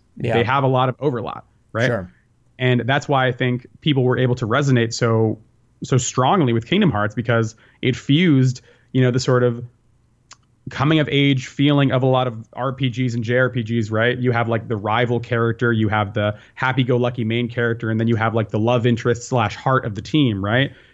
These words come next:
Speaker 2: Fuse that with, like, you know, the hardship and the, um, overcoming adversity stories that you kind of find in a lot of Disney movies,
Speaker 1: Mm-hmm.
Speaker 2: and you have a recipe for success.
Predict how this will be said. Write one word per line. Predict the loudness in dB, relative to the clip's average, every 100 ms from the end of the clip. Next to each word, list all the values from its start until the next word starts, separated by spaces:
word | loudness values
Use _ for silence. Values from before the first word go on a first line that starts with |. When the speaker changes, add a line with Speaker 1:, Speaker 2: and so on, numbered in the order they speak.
| _
Speaker 2:
Fuse | -10 0 4 4 2
that | 0 -2
with, | -2 -4 -2
like, | -4 -4 -8 _ -6
you | -2
know, | 0 0
the | 0
hardship | -2 0 2 0 0 0 0 0 -4
and | -2 0
the, | -2 0
um, | 0 0
overcoming | 0 0 0 0 0 2
adversity | 0 0 0 0 -2 -4
stories | -2 0 2 0
that | 0
you | -2
kind | 0 0
of | 0
find | 0 -2 0
in | 0
a |
lot | 0 -2
of |
Disney | 0 2 2
movies, | 0 0 0 0 -2 -20 -12
Speaker 1:
Mm-hmm. | -8 -2
Speaker 2:
and | 2 2
you | 4 2
have | 2
a | 0
recipe | -2 -4 -6 -6
for | -6
success. | -8 -8 -4 -2 -4 -14